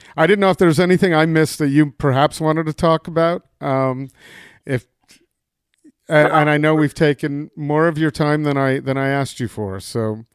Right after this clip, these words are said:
um, I, and I know you're busy. It's, today is Wednesday, and you've got your tasting menu. Does that start today or tomorrow?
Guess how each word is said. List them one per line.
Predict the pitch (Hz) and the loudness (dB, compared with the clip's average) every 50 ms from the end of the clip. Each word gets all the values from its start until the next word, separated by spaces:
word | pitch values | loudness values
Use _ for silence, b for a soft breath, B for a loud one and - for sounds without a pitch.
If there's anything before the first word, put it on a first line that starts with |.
| b b b b b b b b b - | b b b b b b b b b -10
um, | 123 120 117 113 110 113 110 117 - - _ - | -8 -6 -6 -6 -6 -8 -8 -12 -14 -18 _ -6
I, | 135 135 143 147 139 143 - | -2 0 0 0 0 -2 -4
and | 156 151 139 | -4 -2 -2
I | 139 139 | 0 0
know | 143 147 | 0 0
you're | 147 139 127 | 0 -2 -2
busy. | 107 131 131 113 - - 104 92 90 - _ - | -2 -2 -2 -2 -4 -8 -10 -10 -12 -16 _ -8
It's, | 131 127 120 - - - | -6 -6 -6 -6 -10 -4
today | - 156 139 143 147 151 | -2 0 0 2 2 2
is | 143 127 104 120 | 0 0 -2 -2
Wednesday, | 127 131 135 139 127 - - 127 120 120 | -2 -2 -2 -2 -4 -4 -4 -2 -2 -2
and | 117 113 | -2 -4
you've | 113 101 - | -6 -6 -6
got | - 123 120 123 | -4 -4 -4 -4
your | 127 120 117 113 113 110 | -4 -4 -4 -4 -6 -8
tasting | - - 139 135 127 - - 143 135 | -6 -4 -2 -2 -2 -4 -6 -4 -4
menu. | 135 135 139 139 131 | -2 -2 -2 -4 -4
Does | 127 120 147 | -4 -4 -4
that | 160 156 | -4 -4
start | - - - 175 165 - | -4 -4 -2 -4 -2 -2
today | - 160 156 151 | -4 -4 -2 -2
or | 165 151 | -2 -4
tomorrow? | 131 - 139 135 131 127 104 92 95 - | -6 -8 -8 -6 -6 -6 -6 -8 -10 -14